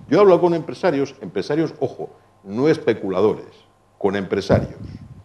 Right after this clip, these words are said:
No especuladores, con empresarios, especialmente del sector industrial, esos grandes olvidados y grandes machacados. Dicen, "Preferi-, preferimos, por ejemplo, eso. Si nosotros no queremos destruir empleo, si a nosotros nos cuesta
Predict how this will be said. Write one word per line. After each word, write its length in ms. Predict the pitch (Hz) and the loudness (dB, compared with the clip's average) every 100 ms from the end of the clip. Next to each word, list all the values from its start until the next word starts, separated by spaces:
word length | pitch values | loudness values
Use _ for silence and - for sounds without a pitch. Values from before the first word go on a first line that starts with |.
| _ _ _ - | _ _ _ -8
No 180 | 123 175 | 2 4
especuladores, 680 | 180 135 113 104 98 90 - | 6 2 4 2 4 0 0
con 160 | 107 | 0
empresarios, 680 | 110 101 113 - 104 85 101 | 0 -2 -2 0 0 -2 -6
especialmente 680 | 98 135 165 160 170 160 135 | -6 -4 -2 -2 -2 -4 -4
del 100 | 120 | -4
sector 320 | 104 120 127 | -6 -6 -4
industrial, 600 | 104 95 - 123 92 85 - - | -4 -6 -6 -2 -2 -2 -12 -10
esos 260 | 120 127 117 | -6 -4 -2
grandes 340 | 135 127 113 | -2 -2 -2
olvidados 560 | 101 92 107 135 123 101 | -2 0 0 0 -2 -2
y 60 | |
grandes 280 | 98 127 110 | -4 -4 -6
machacados. 640 | 90 82 85 82 110 - - _ _ _ _ _ _ - | -8 -10 -10 -4 -4 -6 -18 _ _ _ _ _ _ -6
Dicen, 280 | 101 98 90 - | -2 -2 -2 -2
"Preferi-, 420 | 95 90 101 - | -2 -2 -4 -4
preferimos, 600 | - 87 90 92 131 147 | -6 -6 -4 -4 -4 -2
por 160 | 196 | -2
ejemplo, 360 | 170 190 147 123 | -2 -6 -4 -4
eso. 280 | 208 175 - - _ _ | -2 -6 -8 -14 _ _
Si 140 | - 110 | -4 -2
nosotros 360 | 104 120 156 | -2 -2 -2
no 140 | 170 151 | -2 -2
queremos 320 | 147 143 123 | -2 0 -2
destruir 320 | 117 107 110 | -4 -4 -4
empleo, 300 | 90 131 175 | -2 -2 -2
si 100 | - | 0
a 60 | 104 | -2
nosotros 360 | 95 165 175 | -4 -4 -2
nos 220 | 151 123 | -2 -6
cuesta 400 | - 151 165 160 | -6 -4 0 0